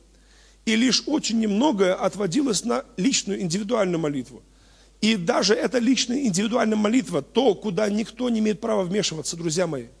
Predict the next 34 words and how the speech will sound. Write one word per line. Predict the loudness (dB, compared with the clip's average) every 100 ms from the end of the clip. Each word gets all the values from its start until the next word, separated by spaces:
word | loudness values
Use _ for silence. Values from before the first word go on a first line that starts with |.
| _
то, | -2
что | 0 -2 -4 -12 -4
интимное, | -2 0 2 4 2
близкое, | 0 2 2 0 -2
лишь | -2
только | -2 -4 -4
с |
Богом, | -2 0 0 0
один | 0 0 2
на | 0
один, | 0 0 -2 -4 -16 _ _ _ -6
друзья | -2 0 2
мои, | 0 -2 -4 -14 -20 _ _ _
и | 6 6 6 0
в-, | -2
даже | -2 0 0
в | 0 2
это | 2 0
святое | -4 -4 -4 -2
святых | -2 -2 -4 -2 -2
церковь | -2 -2 -4 -8
официально | -8 -10 -4 -2 -2
попыталась | -4 -6 -4 -2 -2
влезть, | -4 -4 -4 -6 -10
и | -6 -4
не | -2
безуспешно, | -4 -6 -4 -4 -6
к | -12
сожалению. | -12 -10 -10 -12 -16 _ _ _ _ -20 -20 -10
Потому | -2 0 2
что | 0
все | -4 -2 0
было | 0
регламентировано, | 0 0 0 -2 -2 -2 0 0 0